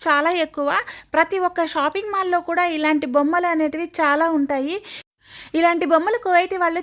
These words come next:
చాలా ఎక్కువగా కొంటూ ఉంటారు. వాళ్ళ ఇళ్ళల్లో అయితే ఇలాంటి బొమ్మలు చాలా బాగుంటాయి, చూడ్డానికైతే చాలా చాలా అందంగా ఉంటాయి. ఇప్పుడు ఈ బొమ్మల్ని కొనడం పెద్ద సమస్య ఏమీ కాదు, వీటిల్ని చాలా జాగ్రత్తగా ఇండియాకు తీసుకెళ్లడమే చాలా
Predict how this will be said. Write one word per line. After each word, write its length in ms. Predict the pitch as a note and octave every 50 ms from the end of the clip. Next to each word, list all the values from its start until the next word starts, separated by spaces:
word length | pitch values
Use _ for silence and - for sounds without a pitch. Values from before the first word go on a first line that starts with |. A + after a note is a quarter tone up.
| -
చాలా 240 | F4 D4 C4+ D4 E4 F4 F4
ఎక్కువగా 300 | E4+ E4 E4+ E4 D#4+ D#4+ D#4 D#4
కొంటూ 240 | D4 C#4 C4+ C4+ D4+ D4
ఉంటారు. 340 | C#4 C4 B3+ C4 B3 B3 D4+ G4 A4 - - - - -
వాళ్ళ 160 | C#4 C#4 C#4+ D4 C#4+
ఇళ్ళల్లో 280 | C4+ D4 F#4 G#4 G#4+ G#4+
అయితే 180 | F#4+ F#4 F#4+ F#4+ F#4 F4
ఇలాంటి 280 | E4 D#4+ D#4 D4 D4 C4+ D4
బొమ్మలు 300 | D4 C#4 D4 E4+ F#4 F#4+ - -
చాలా 260 | E4+ D4 C#4+ D4 E4 F4+ F4 E4+
బాగుంటాయి, 540 | D#4+ D#4 D#4 D#4+ D#4 D4 - C#4+ C#4 D4 E4 D#4 -
చూడ్డానికైతే 600 | D4+ D4 C#4+ B3 E4 F4 F4 - D#4+ D4+ - D#4+ D#4 -
చాలా 260 | D4+ - - C#4+ D#4 D#4 -
చాలా 260 | D#4+ C#4+ C4+ C#4+ D4+ E4 E4
అందంగా 340 | D#4+ D#4 D4+ D4 C#4 C#4+ C#4+ C#4 B3+
ఉంటాయి. 380 | A#3+ A#3+ A#3+ A3+ A3+ A#3+ C#4+ G4+ B4+ - _ _ _ _ _ _ _ _ _ _ _ _ _ _ _ - - - - - _ - - E4
ఇప్పుడు 160 | - - F#4+ F#4
ఈ 40 | D#4+ C#4+
బొమ్మల్ని 360 | E4+ D#4+ D#4+ F4 G4 A4+ B4+ B4 - -
కొనడం 320 | F4 E4+ F4 F#4 G#4+ A4+ G#4+ G4+
పెద్ద 160 | F#4 F4+ F4+ -
సమస్య 400 | - D4+ D4 D#4+ F4 - G4 F#4+ F#4+
ఏమీ 140 | F4+ F4 E4+ E4 -
కాదు, 260 | D4 C#4 C4+ C4 E4 G#4 A4 - - - - -
వీటిల్ని 360 | C#4+ D4+ C#4+ D#4 C#4 D#4 F4+ E4 - E4
చాలా 220 | D4+ C#4 C#4 C#4 C4 C4+
జాగ్రత్తగా 520 | C#4 B3+ B3+ B3+ C#4+ F#4 - - F#4+ G4+ G4 F#4+ E4+
ఇండియాకు 320 | D#4+ D#4 F4 F#4 F#4 F#4+ F4+ -
తీసుకెళ్లడమే 600 | D#4+ D#4+ - - E4+ D#4+ D#4 D#4 D#4 D#4+ E4+ E4+ - -
చాలా 220 | D#4+ C#4+ C#4 D#4